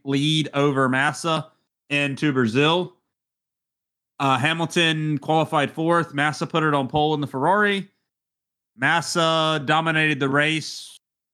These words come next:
and Hamilton came in late with some rain for some inters, putting him back in. I think he needed to finish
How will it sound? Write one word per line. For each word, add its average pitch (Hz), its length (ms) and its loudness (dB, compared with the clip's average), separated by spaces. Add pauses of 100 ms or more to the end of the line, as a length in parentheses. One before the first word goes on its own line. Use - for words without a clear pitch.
(120)
and 139 560 0
Hamilton 165 540 -2
came 151 260 -4
in 151 200 -2
late 143 420 -2
with 143 180 -2
some 127 160 0
rain 143 400 0
for 143 160 -6
some 127 180 -6 (100)
inters, 170 600 -2 (640)
putting 156 240 0
him 151 280 0
back 147 320 0
in. 131 400 0
I 123 100 -6
think 151 200 -4
he 160 120 -4
needed 147 300 0
to - 40 -20 (280)
finish - 600 -6